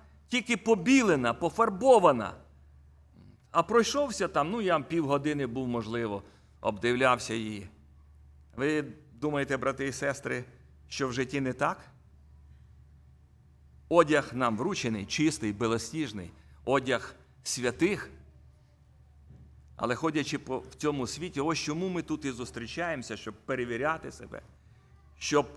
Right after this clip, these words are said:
бачачи свої помилки, очищатися від них. І на, нас є засіб, який називається кров Ісуса Христа,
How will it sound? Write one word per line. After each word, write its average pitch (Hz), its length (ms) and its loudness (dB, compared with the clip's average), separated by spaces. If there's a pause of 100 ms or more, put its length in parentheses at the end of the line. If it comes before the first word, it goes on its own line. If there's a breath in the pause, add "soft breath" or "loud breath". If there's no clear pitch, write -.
(200)
бачачи 165 480 2
свої 156 300 -2
помилки, 147 640 -4 (440 loud breath)
очищатися 151 960 0
від 147 180 -8
них. 139 180 -10
І 147 220 -4
на, 147 400 -2 (240 loud breath)
нас 143 320 0
є 156 300 2
засіб, 127 680 0
який 123 300 -4
називається 123 680 -2
кров 170 420 2
Ісуса 143 420 -2
Христа, 131 580 -8